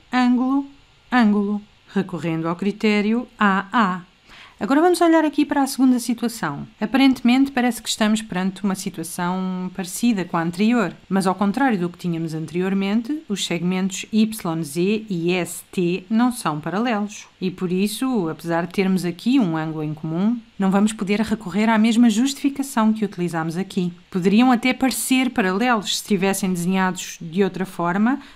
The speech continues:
mas também não podemos só acreditar que parecem paralelos. Teria de haver uma indicação que nos dissesse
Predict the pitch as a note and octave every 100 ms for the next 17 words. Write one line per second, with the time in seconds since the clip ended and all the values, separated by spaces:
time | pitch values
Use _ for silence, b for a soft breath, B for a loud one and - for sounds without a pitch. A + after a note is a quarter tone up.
0 | B F3+ - F#3+ G#3 A#3+ A#3 A#3 B3 -
1 | - C#4 C#4+ C#4 A#3+ A3 A3 B3+ C4 -
2 | C#4+ C4 A3+ A3 A3 G#3+ A3 A#3 F3+ D3
3 | C#3 - E3+ F3+ F3+ G3 G3+ A3 A3+ C4
4 | C4+ C#4 B3+ - B3 C4 - A3+ G#3 G#3+
5 | G#3+ A#3+ A#3 -